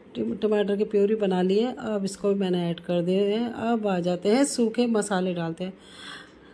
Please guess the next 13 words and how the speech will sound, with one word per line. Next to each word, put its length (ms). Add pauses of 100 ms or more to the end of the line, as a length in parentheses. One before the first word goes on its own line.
(120)
हाफ 240
हाफ 120
चम्मच 360
मैंने 360 (1600)
हल्दी, 360
मिर्च, 340
धनिया 440 (160)
सब 300
मैंने 320
मिला 280
दिया 220
है 60
इसको 240